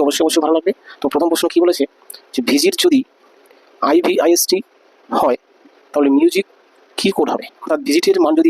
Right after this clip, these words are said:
এটা হয়, হুম, তাহলে মিউজিক এটা সমান সমান নিচের কোন অপশনটি হবে? ভালোভাবে যদি আপনি দেখেন, তাহলে বুঝতে পারবেন যে এই ভিজিটের বর্ণগুলি এখানে আছে, তাই না? ভিজিটের বর্ণগুলি এখানে দিয়েছে, একটু কি করেছে, একটু সাজিয়ে দিয়েছে অন্যভাবে। তাহলে দেখুন, ভিজিটের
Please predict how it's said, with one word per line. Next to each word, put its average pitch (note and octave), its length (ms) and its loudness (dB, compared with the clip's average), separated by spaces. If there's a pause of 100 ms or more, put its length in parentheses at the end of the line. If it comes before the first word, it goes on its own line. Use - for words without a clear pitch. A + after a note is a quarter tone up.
এটা C#3+ 180 2
হয়, C3 140 0 (400)
হুম, A2+ 140 2 (320)
তাহলে C#3 160 0 (100)
মিউজিক E3 300 0 (120)
এটা D3 140 0
সমান D#3 160 0
সমান E3 140 0
নিচের E3 220 0
কোন G3 160 2
অপশনটি D#3 280 0
হবে? - 100 -6 (300)
ভালোভাবে F3 280 2
যদি E3+ 120 2
আপনি E3 140 0
দেখেন, C#3+ 220 0
তাহলে C#3+ 140 2 (260)
বুঝতে C#3+ 200 0
পারবেন B2+ 180 0
যে C3+ 80 2
এই C3+ 100 -2
ভিজিটের E3+ 340 2
বর্ণগুলি D3+ 340 2 (100)
এখানে E3 220 2
আছে, - 120 -8 (140)
তাই - 140 0
না? - 40 -8 (300)
ভিজিটের D4+ 280 2
বর্ণগুলি C#4+ 300 2
এখানে D#4+ 180 2
দিয়েছে, C#3+ 220 2 (140)
একটু - 140 -2
কি F3 100 2
করেছে, D#3 240 2
একটু - 200 -10
সাজিয়ে D#3 260 2
দিয়েছে D3+ 220 2
অন্যভাবে। A2+ 260 -2 (100)
তাহলে D3 160 -2
দেখুন, E3 120 0 (100)
ভিজিটের E4 300 0